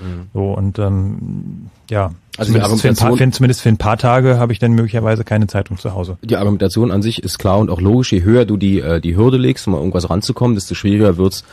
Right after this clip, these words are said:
Speaker 1: dass, äh, Leute das finden. Soweit, soweit so gut und soweit auch so richtig. Aber die Gefahren beziehungsweise die Abers und die ungeklärten Punkte, die da hinten dranhängen, die, äh, tauchen eben nicht in dieser Argumentation auf. Die zum Beispiel beinhalten,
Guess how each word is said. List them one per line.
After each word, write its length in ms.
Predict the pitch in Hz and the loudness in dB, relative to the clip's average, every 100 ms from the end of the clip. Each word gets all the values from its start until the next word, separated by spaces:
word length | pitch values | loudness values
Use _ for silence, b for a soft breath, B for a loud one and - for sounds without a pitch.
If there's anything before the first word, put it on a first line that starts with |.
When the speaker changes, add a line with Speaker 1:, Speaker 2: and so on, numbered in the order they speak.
| b b - | b b -2
Speaker 1:
dass, 280 | 95 - | 0 0
äh, 320 | - 90 85 82 | -2 0 0 -2
Leute 340 | 80 90 95 95 | 0 2 2 0
das 160 | 92 | -2
finden. 260 | - 82 73 | 0 0 2
Soweit, 340 | 98 104 101 | 2 2 2
soweit 360 | - 101 95 92 | 0 2 2 2
so 100 | 95 | 2
gut 200 | 107 139 | 2 2
und 80 | 104 | 0
soweit 260 | 92 92 | 2 2
auch 80 | 87 | 0
so 120 | 92 | -4
richtig. 340 | 92 127 85 - | -4 -4 -6 -2
Aber 160 | 82 | -2
die 80 | 87 | -2
Gefahren 480 | 90 - 98 107 80 | -2 -2 0 0 0
beziehungsweise 440 | 90 104 92 90 | -2 -2 0 0
die 220 | 85 90 85 b b b | 2 0 -2 b b b
Abers 540 | 95 117 135 98 87 - | -2 0 2 2 0 -4
und 240 | 92 87 | -4 -2
die 220 | 82 80 - | -2 -2 -4
ungeklärten 680 | - 143 131 - 90 92 | -6 -2 -2 0 -2 -2
Punkte, 280 | - 104 - | -2 -2 0
die 100 | 87 | 0
da 80 | 85 | 2
hinten 240 | 87 92 | 0 -2
dranhängen, 420 | 85 123 104 104 - B B - | 0 2 4 2 -2 B B -6
die, 260 | 101 127 - | -2 0 2
äh, 140 | 98 | 0
tauchen 320 | - 113 131 | 0 -2 0
eben 180 | 101 113 | -2 0
nicht 180 | 127 - | -2 -2
in 80 | 82 | -4
dieser 180 | 76 62 | -4 -6
Argumentation 640 | 76 73 71 - 80 73 | -6 -6 -8 -6 -4 -4
auf. 220 | 69 - | -4 -2
Die 120 | 95 | -2
zum 160 | - 85 | 0 0
Beispiel 400 | 80 - 87 82 | 2 0 0 0
beinhalten, 600 | - 87 90 87 92 | 0 2 2 2 2